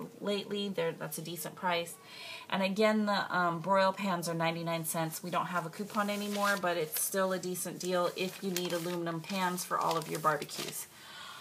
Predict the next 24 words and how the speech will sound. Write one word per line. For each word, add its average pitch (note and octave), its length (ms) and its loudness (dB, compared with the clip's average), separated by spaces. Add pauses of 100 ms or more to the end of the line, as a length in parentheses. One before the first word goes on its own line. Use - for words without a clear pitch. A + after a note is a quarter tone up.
(100)
All B3+ 80 10
right, C#4 220 10
you A3+ 80 4
guys, A3 500 12 (500)
again, G3+ 720 10
enjoy G#3 380 6
shopping G#3 400 10
at - 80 4
Publix G#3 560 4
and F#3 220 6
wherever F#3 340 6
your F3+ 380 6 (340)
travels F#3+ 500 8
may F3 200 4
take G#3+ 400 4
you. A3+ 380 4 (460)
I D#3 120 0
made G3 240 8
it A3+ 80 4
to A#3 100 4
my G3+ 140 8
ten G3+ 400 6
minute E3+ 260 6
mark. B3+ 520 8